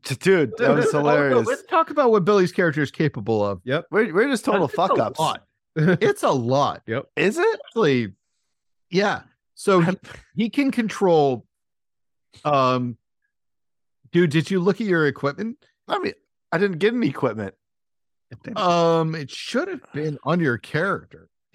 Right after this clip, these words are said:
Speaker 1: I mean, I got abilities, which was like, I have an interface, I can control, uh, devices, uh, I can accelerate thoughts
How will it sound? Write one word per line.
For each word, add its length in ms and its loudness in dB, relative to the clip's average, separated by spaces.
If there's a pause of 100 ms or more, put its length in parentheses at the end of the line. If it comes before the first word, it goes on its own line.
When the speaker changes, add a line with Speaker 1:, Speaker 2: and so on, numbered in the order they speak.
(120)
Speaker 1:
I 80 2
mean, 360 2
I 120 2
got 320 2
abilities, 640 2
which 180 0
was 160 0
like, 240 0
I 80 0
have 120 0
an 80 2
interface, 760 2
I 140 0
can 160 -12
control, 680 0
uh, 220 0
devices, 1000 -4 (680)
uh, 140 0
I 120 -2
can 140 -4
accelerate 540 0
thoughts 880 -4